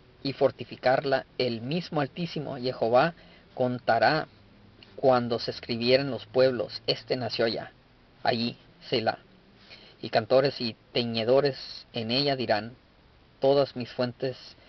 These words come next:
estarán en ti". De hecho, cuando dice aquí, Jehová contará, él marcará en, en sus frentes, podríamos agregarle. No, pero él contará, o sea, nos, nos agregará, nos, nos, am,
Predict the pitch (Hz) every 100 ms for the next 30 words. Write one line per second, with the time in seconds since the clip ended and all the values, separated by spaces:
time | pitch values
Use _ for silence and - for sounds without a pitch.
0 | - _ 101 - 113 113 120 117 98 101
1 | - - - - - 143 214 202 156 120
2 | 127 151 156 143 - _ _ _ - -
3 | 120 131 117 113 147 139 113 117 123 -
4 | 139 139 151 - 127 110 147 139 - -
5 | - - - - - - - - - -
6 | - _ _ _ - _ _ _ _ 143
7 | 131 123 - 120 - - 120 143 165 127
8 | 117 113 117 113 117 110 107 107 107 104
9 | 139 139 123 135 139 - 160 143 143 113
10 | 127 135 123 117 - - 120 120 117 -
11 | - 120 123 117 113 127 143 127 110 -
12 | - - - 123 117 - 120 110 98